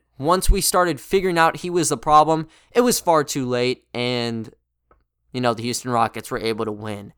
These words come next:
I don't really think this is on that same exact level. Like, sure, if you would have put Bazley on to Brissett for the whole forty-eight minutes, him or Roby,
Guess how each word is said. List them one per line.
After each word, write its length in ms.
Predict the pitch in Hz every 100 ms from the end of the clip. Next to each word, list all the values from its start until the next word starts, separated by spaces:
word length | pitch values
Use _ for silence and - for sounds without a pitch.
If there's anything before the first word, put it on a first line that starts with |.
| _ _ _ _ _ _ -
I 80 | 147
don't 160 | 185 196
really 200 | 180 160
think 320 | 170 160 -
this 240 | 147 -
is 360 | 139 123 - - -
on 180 | 131 131
that 240 | 123 120
same 320 | - 131 123
exact 420 | 123 117 117 110 120
level. 480 | 117 120 139 139 _ _ _ -
Like, 220 | 202 196
sure, 480 | - 226 190 87 - _ _ -
if 140 | 143
you 120 | 175 247
would 100 | 220
have 80 |
put 160 | 214 156
Bazley 440 | 165 180 175 190 -
on 420 | 151 156 160 156
to 180 | - 156
Brissett 640 | 143 135 - 160 156 - -
for 140 | 147
the 220 | 135 120
whole 340 | - 165 170 156
forty-eight 400 | 170 170 151 139
minutes, 360 | 151 156 -
him 200 | - 156
or 80 | 147
Roby, 520 | 131 147 147 156 151